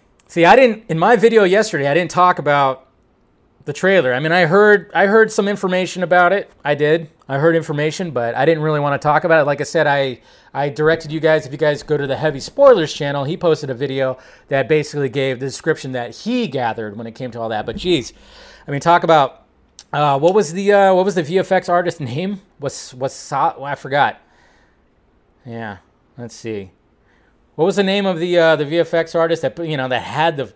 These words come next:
oh, the watermark? Ugh, man, the, the watermark that was on there. I mean, just totally just the fact that you <laughs> had a watermark on that,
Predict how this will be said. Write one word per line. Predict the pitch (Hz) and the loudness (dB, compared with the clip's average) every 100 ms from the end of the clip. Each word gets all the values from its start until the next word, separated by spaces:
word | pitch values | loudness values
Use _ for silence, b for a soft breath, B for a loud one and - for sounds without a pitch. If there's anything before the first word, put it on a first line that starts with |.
| - | -10
oh, | 151 147 | -6 -6
the | 113 | -8
watermark? | 92 101 147 185 196 202 - - | -6 0 0 2 0 -2 -6 -4
Ugh, | 165 151 - - _ _ _ _ | 0 0 0 -10 _ _ _ _
man, | 123 139 117 92 | -12 -10 -10 -12
the, | - 120 | -14 -12
the | - | -10
watermark | 107 131 175 180 180 185 | 0 6 6 6 4 2
that | 180 139 | 2 0
was | 123 | 0
on | 139 160 | -2 -2
there. | 196 185 | -2 -2
I | |
mean, | 147 135 | -2 -6
just | 127 - | -10 -12
totally | - 170 202 156 131 | -6 -2 -2 -4 -8
just | 123 - b b b b b b b b b b b b b _ - | -12 -16 b b b b b b b b b b b b b _ -14
the | 147 | -2
fact | - 226 240 | 4 4 6
that | 196 | 2
you | 185 | 0
<laughs> | |
had | - - - - - 240 | -4 -6 -6 -4 0 2
a | 220 | 4
watermark | 160 160 185 196 151 135 131 - | 4 6 6 6 2 -2 -2 -2
on | 143 165 | 0 0
that, | 143 117 104 | 0 -2 -4